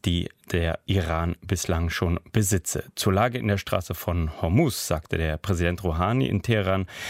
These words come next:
die Präsenz ausländischer Truppen in der Region sei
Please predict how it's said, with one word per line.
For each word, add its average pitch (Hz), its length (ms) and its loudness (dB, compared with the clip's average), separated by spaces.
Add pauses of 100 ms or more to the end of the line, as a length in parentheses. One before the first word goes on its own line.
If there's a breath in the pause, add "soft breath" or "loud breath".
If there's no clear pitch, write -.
(220 loud breath)
die 101 80 2
Präsenz 101 640 2
ausländischer 98 680 0
Truppen 107 400 0
in 95 220 2
der 85 340 0
Region 87 460 0
sei 92 340 2